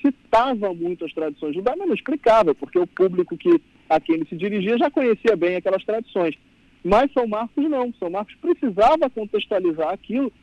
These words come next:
e precisava explicar o que ele tava falando, porque os romanos não conheciam. Então você vai encontrar, e-, esse evangelho é inclusive bom pra gente, né?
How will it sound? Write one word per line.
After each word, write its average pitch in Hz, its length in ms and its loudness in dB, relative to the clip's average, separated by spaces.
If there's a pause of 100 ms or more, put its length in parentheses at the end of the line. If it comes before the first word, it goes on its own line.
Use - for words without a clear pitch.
(140)
e 247 80 -2
precisava 262 420 2
explicar 240 540 4
o 190 60 0
que - 80 -4
ele 180 80 -4
tava 170 240 -8
falando, 190 400 -6
porque - 180 -10
os 196 60 -10
romanos 233 380 -6
não 285 120 -8
conheciam. 294 560 -4 (380)
Então 180 220 -2
você 254 220 0
vai 233 200 2
encontrar, 240 760 -2
e-, 185 200 0
esse 214 120 -4
evangelho 214 380 -4
é 214 40 -8
inclusive 208 340 -4
bom 220 240 2
pra 214 220 0
gente, 175 360 -6
né? 156 140 -8